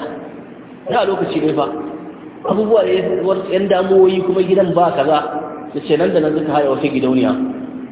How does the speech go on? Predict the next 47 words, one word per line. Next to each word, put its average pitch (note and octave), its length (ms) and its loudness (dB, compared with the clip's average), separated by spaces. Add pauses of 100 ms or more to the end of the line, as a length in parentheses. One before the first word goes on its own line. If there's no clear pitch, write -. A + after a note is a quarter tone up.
(160)
Aka - 160 -4
biya C#3+ 200 2
masa D3 160 0
kuɗin C3 280 -2
haya, C3 200 2 (580)
aka D3 180 0
yi D3 60 4
masa C#3+ 220 0
cefane. B2 440 0 (840)
Sai D#3+ 100 0
kawai E3+ 240 2
kal-, C#3+ 160 0 (120)
sai - 160 -4
halittar F3 360 0
sa C#3+ 60 2
ma C#3 140 2
ta C3+ 120 -8
canza C#3+ 280 2
kawai. - 160 -4 (920)
Wallahi, F#3 340 2
sai G#3+ 140 2
da F#3+ 160 2
har G#3 120 4
wani A3 200 2
ɗan A#3 120 0
murmushi E3+ 320 4
za F3 80 4
ka F3 60 4
ga D3+ 100 0
yana D3 140 2
yi. - 140 0 (500)
Amma G3+ 180 2
da A#3+ 100 0
mutum F#3+ 260 0
za G3 120 4
ka F#3 80 -2
gaba E3+ 320 2
ɗaya F#3 100 2
ba F#3 120 4 (180)
murmushi, D#3 320 0
ya D#3+ 160 4
ƙaurace D#3 340 0
wa G#2+ 140 2
fuskar - 180 -4
shi. - 200 -10 (960)
Wallahi, B2 260 -2
malam. G2+ 240 -4